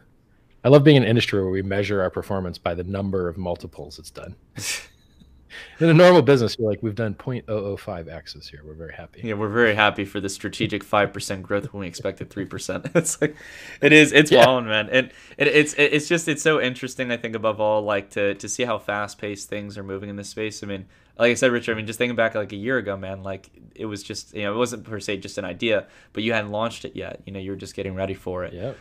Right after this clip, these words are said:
Speaker 2: So, I mean,
Speaker 1: Hilarious.
Speaker 2: Yeah.
Speaker 1: And so much change. It was Bitcoin Hex.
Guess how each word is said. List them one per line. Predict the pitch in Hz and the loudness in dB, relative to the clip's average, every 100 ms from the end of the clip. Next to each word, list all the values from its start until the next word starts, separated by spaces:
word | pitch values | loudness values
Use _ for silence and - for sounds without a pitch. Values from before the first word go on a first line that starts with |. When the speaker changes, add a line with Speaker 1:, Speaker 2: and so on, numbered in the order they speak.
| _ | _
Speaker 2:
So, | - - 90 98 - | -8 -6 -4 -8 -6
I | |
mean, | 107 104 | -2 -2
Speaker 1:
Hilarious. | 98 95 92 90 85 - - | -2 -4 -4 -6 -10 -14 -10
Speaker 2:
Yeah. | |
Speaker 1:
And | 107 98 | -8 0
so | 120 | 2
much | 127 117 | 2 0
change. | - 120 92 | -2 -2 -2
It | 113 | -6
was | 107 92 | -6 -8
Bitcoin | 87 107 - 117 104 | -6 -6 -6 -8 -4
Hex. | 104 104 - | -4 -6 -10